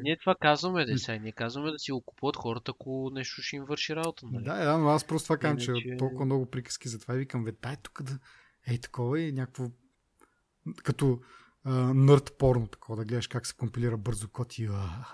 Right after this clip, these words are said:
Speaker 2: така.“ Окей.
Speaker 1: Това е заглавието на епизода.
Speaker 2: Да, нърд порно. Добре.
Speaker 1: Да.
Speaker 2: А, ми, какво да кажем, освен хората да ни пращат обратна връзка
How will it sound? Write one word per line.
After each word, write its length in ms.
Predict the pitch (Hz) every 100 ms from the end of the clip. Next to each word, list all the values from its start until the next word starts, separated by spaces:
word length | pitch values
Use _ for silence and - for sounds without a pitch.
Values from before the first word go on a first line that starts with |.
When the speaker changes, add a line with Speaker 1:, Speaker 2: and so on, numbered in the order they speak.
| - - _ _ _ - - - - -
Speaker 2:
така.“ 240 | 131 - _ _ - - - -
Окей. 280 | 180 151 110 -
Speaker 1:
Това 200 | 127 127
е 60 | 127
заглавието 540 | 117 110 110 110 -
на 80 | 104
епизода. 300 | 98 127 123
Speaker 2:
Да, 120 | 113 101
нърд 400 | 208 156 131 135 -
порно. 260 | 127 117 95 _ - - - -
Добре. 220 | 147 156 151 -
Speaker 1:
Да. 180 | 120 113 - 143
Speaker 2:
А, 1000 | 147 147 143 143 143 139 143 143 143 139
ми, 200 | 151 156 139 - - - _ _ _ _
какво 200 | - 147
да 120 | 170
кажем, 340 | 190 165 165 131
освен 460 | - 156 175 175
хората 300 | 170 170 170
да 100 | 165
ни 120 | 165
пращат 460 | 165 165 160 165 -
обратна 380 | 139 135 139 127
връзка 600 | 131 - 170 180 196